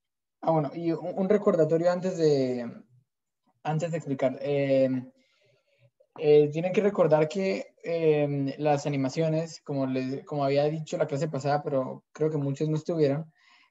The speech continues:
eh, la animación es básicamente una secuencia de imágenes, una puesta tras otra, a lo que nosotros, los humanos, lo percibimos como si fuera movimiento.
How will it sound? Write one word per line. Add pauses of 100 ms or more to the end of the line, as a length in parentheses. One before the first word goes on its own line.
(120)
eh,
la
animación
es
básicamente
una
secuencia
de
imágenes,
una
puesta
tras
otra, (400)
a
lo
que
nosotros,
los
humanos,
lo
percibimos
como
si
fuera
movimiento.